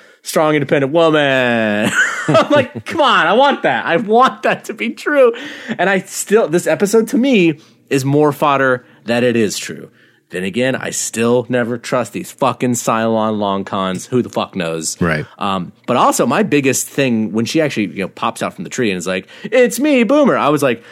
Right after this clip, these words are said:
Speaker 1: "You better not let these motherfuckers know you're a Cylon, because they're gonna just light you up immediately."
Speaker 2: Sure.
Speaker 1: Uh,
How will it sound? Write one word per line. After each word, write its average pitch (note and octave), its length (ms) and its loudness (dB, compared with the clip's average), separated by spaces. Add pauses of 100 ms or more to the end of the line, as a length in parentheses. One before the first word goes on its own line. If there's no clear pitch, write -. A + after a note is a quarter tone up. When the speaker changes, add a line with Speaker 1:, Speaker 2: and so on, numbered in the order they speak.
(560)
Speaker 1:
"You C#3+ 220 0
better B3 220 4
not A3+ 200 4
let E3+ 200 2
these D#3 420 4
motherfuckers G#2+ 540 -2
know G#2 80 0
you're F2 160 -2
a - 20 -4
Cylon, F2 480 -4
because G#2 220 -6
they're E3 120 0
gonna A#2 180 -2
just - 140 -8
light A2 200 -4
you F#2+ 160 -4
up - 200 -12
immediately." F2 800 -8
Speaker 2:
Sure. - 300 -2
Speaker 1:
Uh, F#2+ 300 -6